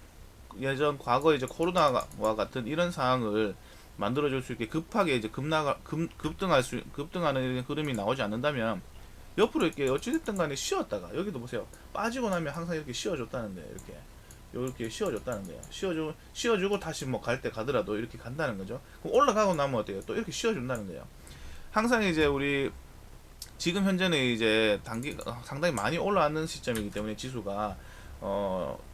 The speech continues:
외국인의 자금이 우리나라 유입이 안 된다면은 그 우리 개인들만의 자금으로는 이제는 사람들만, 그 사람들 전부 다 이제 합심해서 움직이는 게 아니라서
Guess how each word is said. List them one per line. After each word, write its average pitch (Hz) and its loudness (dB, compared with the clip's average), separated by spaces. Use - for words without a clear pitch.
외국인의 139 2
자금이 123 2
우리나라 135 0
유입이 135 2
안 101 -2
된다면은 110 0
그 110 2
우리 117 0
개인들만의 151 0
자금으로는 117 -2
이제는 117 -2
사람들만, 147 0
그 104 -2
사람들 151 0
전부 147 -2
다 123 2
이제 113 0
합심해서 170 -2
움직이는 120 -2
게 107 -2
아니라서 107 -2